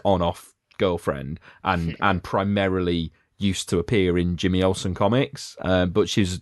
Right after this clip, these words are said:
Speaker 1: an air hostess. Um, so, you know, I, I don't mind this film having a nod to that by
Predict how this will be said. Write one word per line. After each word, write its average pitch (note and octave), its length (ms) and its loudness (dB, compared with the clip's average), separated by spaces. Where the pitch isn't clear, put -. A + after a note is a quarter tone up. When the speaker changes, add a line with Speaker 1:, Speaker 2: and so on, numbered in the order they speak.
Speaker 1:
an F#2+ 100 0
air A2+ 160 4
hostess. C3+ 600 0
Um, F#2+ 840 2
so, - 180 2
you F3+ 120 2
know, A2 100 6
I, C3 220 4
I C3+ 60 4
don't D3+ 240 0
mind B2+ 400 4
this G#2 140 0
film G2 500 0
having G#2+ 280 2
a G2+ 60 2
nod G#2 400 2
to - 160 -4
that G2 420 0
by F2 200 2